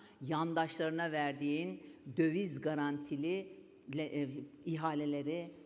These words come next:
Türk lirasına çevir. Geçiş garantili projelere her yıl milyarlarca dolar para ödüyoruz. Kime döviz garantili ihale verdiysen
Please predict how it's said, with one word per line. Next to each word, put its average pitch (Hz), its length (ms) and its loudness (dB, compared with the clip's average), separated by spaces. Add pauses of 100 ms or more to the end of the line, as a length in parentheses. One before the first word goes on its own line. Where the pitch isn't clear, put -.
(120)
Türk 151 240 -4
lirasına 143 400 -4
çevir. 131 440 -8 (680)
Geçiş 254 380 4
garantili 208 600 4
projelere 185 640 4
her 160 300 6
yıl 175 280 4 (360)
milyarlarca 196 1200 4
dolar 170 460 2 (320)
para 165 220 4
ödüyoruz. 139 540 -2 (540)
Kime 240 420 2
döviz 196 340 6
garantili 170 500 0
ihale 175 400 2
verdiysen 151 640 0